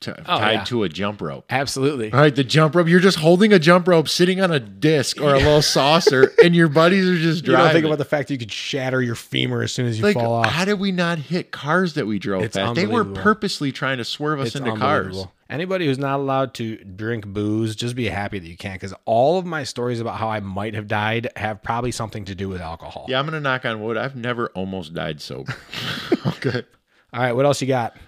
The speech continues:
Speaker 1: Uh, my next one is, this is,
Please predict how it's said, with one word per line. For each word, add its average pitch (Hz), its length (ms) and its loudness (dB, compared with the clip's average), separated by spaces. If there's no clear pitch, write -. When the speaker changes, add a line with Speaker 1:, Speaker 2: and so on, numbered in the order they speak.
Speaker 1:
Uh, 139 240 2
my 139 240 2
next 151 460 -2
one 165 400 -2
is, 117 760 0
this 127 360 -4
is, 113 160 -8